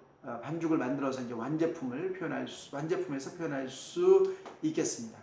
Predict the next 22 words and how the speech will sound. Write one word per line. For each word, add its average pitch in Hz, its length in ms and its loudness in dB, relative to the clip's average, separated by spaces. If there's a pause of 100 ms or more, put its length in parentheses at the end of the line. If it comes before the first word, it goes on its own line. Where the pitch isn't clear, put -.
(100)
그래서 127 220 -12 (260)
기계적, 139 580 -6
기계적인 151 440 2
숙성이라고 147 560 2
하는 156 220 0
것은 208 540 6 (220)
생화학적, 196 800 0
숙성이라는 247 720 4
이름이 170 480 4 (160)
생화학적, - 640 4
화학적 226 480 0
숙성과 170 560 -2
이름이 254 320 6
같다 151 380 0
할지라도 214 1120 4 (680)
숙성 220 1040 -2
정도의 214 800 -2
차이에 180 400 2
의해서 135 560 2
완제품에, 214 1080 0 (360)
어, 135 200 -4
부여되는 151 560 6